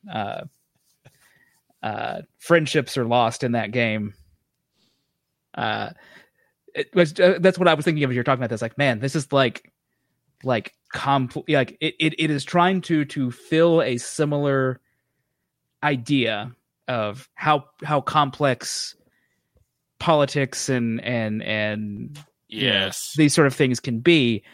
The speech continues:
Speaker 1: but they do it by going mechanically light, but knowing that the players will make it complicated on their own.
Speaker 2: Oh, no. Yeah.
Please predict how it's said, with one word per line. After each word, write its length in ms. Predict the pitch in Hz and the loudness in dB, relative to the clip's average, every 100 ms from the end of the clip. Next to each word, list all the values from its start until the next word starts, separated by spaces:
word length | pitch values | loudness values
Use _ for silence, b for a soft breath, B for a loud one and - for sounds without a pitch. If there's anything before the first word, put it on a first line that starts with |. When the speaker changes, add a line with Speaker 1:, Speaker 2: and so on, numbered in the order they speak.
| b b | b b
Speaker 1:
but 100 | 131 | -2
they 80 | 151 | 0
do 180 | 151 156 | 4 4
it 60 | |
by 120 | 139 127 | 2 2
going 280 | 131 123 | 0 0
mechanically 680 | 113 - - 202 165 143 123 | -2 -2 0 2 2 2 0
light, 480 | 113 117 110 - - _ _ _ _ _ _ _ - | 2 2 0 -4 -16 _ _ _ _ _ _ _ -4
but 180 | 131 - _ _ _ _ _ | -4 -4 _ _ _ _ _
knowing 300 | 147 143 135 | 2 4 4
that 80 | 117 | 0
the 80 | 113 | -6
players 540 | - 180 160 127 113 | 0 4 4 2 -2
will 100 | 127 | -4
make 180 | 117 117 | -4 -4
it 60 | 135 | -6
complicated 500 | 139 123 117 120 113 | -4 -4 -4 -4 -2
on 120 | 110 | -4
their 180 | 104 110 | -4 -4
own. 260 | 104 113 123 _ 107 | -6 -8 -18 _ -2
Speaker 2:
Oh, 420 | 139 156 - - _ 98 92 | 0 -2 -6 -16 _ -20 -20
no. 480 | 117 120 123 90 - - _ _ _ _ _ - | -4 0 0 0 -6 -18 _ _ _ _ _ -4
Yeah. 180 | 113 | -4